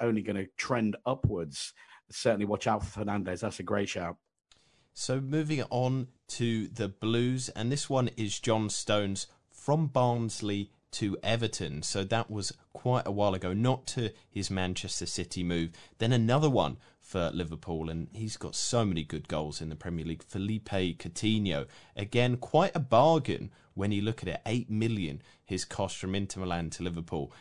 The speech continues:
Speaker 2: and then what did they sell him for? Mighty big profit. And then one that I had to include because it was
Speaker 1: Mm-hmm.
Speaker 2: for my club, Pierre-Emerick Aubameyang coming to Arsenal.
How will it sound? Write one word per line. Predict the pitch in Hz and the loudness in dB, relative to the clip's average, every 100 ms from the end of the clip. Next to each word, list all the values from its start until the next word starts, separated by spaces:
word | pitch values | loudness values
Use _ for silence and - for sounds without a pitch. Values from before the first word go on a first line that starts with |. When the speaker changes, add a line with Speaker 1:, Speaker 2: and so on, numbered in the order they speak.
| - | -6
Speaker 2:
and | 90 87 | -2 0
then | 87 | 0
what | 101 - | -2 -2
did | 95 | -4
they | 90 | -4
sell | 82 - 90 | -2 -2 -2
him | 85 | -2
for? | 80 - 85 78 - _ _ | -6 -2 -2 -2 -10 _ _
Mighty | 85 87 101 104 - - 85 | -4 2 4 2 0 -4 -4
big | 73 95 87 - | -4 -2 -2 -4
profit. | - 90 - 90 - _ | -4 -4 -2 -4 -6 _
And | 107 120 | -2 2
then | 127 120 | 4 2
one | 113 135 147 135 | 4 6 6 4
that | 123 104 - - | 4 2 0 -8
I | 127 | -4
had | 143 127 | -4 -2
to | 95 | -2
include | 73 - 65 60 | -2 -6 -6 -6
because | - 87 92 - | -6 -6 -4 -6
it | - | -2
was | 104 107 | 0 0
Speaker 1:
Mm-hmm. | 123 | 0
Speaker 2:
for | 120 95 87 | -2 -2 0
my | 80 | -2
club, | 73 - 82 73 - - _ | -4 -2 0 -2 -12 -20 _
Pierre-Emerick | - 117 117 110 98 - 92 90 85 | 2 8 8 8 2 0 0 0 -4
Aubameyang | 92 85 87 85 80 80 | -6 -2 0 0 -2 -4
coming | - 110 95 | -2 0 0
to | 98 85 | -2 0
Arsenal. | 80 80 - 82 78 | 0 0 -4 -6 -6